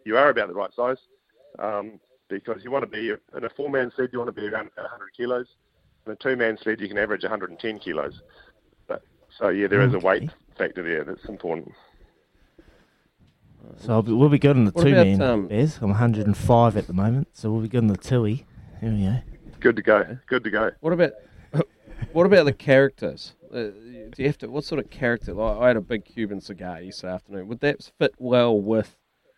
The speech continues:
Speaker 3: the personality of a bobsledder?
Speaker 1: Yeah, totally. There's no, no aerobic capacity required, so you're only pushing for five seconds. So, yeah, you, you, you're good with your, your Cubans and, uh, actually, some, some of the German guys,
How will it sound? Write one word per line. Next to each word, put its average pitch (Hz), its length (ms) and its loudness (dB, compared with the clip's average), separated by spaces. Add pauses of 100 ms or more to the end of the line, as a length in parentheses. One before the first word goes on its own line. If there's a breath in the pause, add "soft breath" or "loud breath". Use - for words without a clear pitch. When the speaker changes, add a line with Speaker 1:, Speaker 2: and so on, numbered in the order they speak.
(140)
Speaker 3:
the 110 60 -8
personality 104 680 4
of 95 80 -2
a 98 60 -8
bobsledder? 113 600 -6 (1040)
Speaker 1:
Yeah, 101 220 -4
totally. 85 400 -6 (240)
There's 110 160 -12
no, 120 200 2
no 127 280 4
aerobic 113 360 -2
capacity 113 440 -10
required, 123 440 -4 (100)
so 98 100 -8
you're 117 160 -6
only 113 120 -10
pushing 110 260 -16
for 92 100 -20
five 107 260 -4
seconds. 113 300 -10
So, 101 220 -6 (600)
yeah, 82 120 -10
you, 98 260 -12
you, - 100 -4 (120)
you're 110 100 -4
good 117 180 0
with 95 160 -6
your, 90 120 -2
your - 160 -10
Cubans 104 440 -2
and, 95 200 -2
uh, 92 240 2 (1000 loud breath)
actually, 143 280 2
some, 151 340 0
some 175 140 2
of - 40 -8
the 113 60 -8
German 117 300 -2
guys, 104 240 0